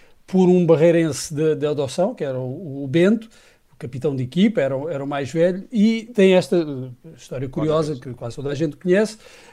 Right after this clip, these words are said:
Speaker 1: Eh, ele tinha uma carrinha, que, que era a carrinha do peixe, eh, eh, que eu acho que até era do sogro,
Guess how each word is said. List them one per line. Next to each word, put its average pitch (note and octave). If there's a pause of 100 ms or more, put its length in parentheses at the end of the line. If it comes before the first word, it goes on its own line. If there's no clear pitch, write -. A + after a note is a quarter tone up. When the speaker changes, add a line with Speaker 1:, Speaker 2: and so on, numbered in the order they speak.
Speaker 1:
Eh, D#3
ele D#3+
tinha F3+
uma F3+
carrinha, A3
que, D3
que C#3+
era C#3
a -
carrinha E3+
do D3+
peixe, G3
eh, D#3+
eh, C3
que -
eu D#3
acho E3
que F3+
até F3
era E3+
do C#3
sogro, F3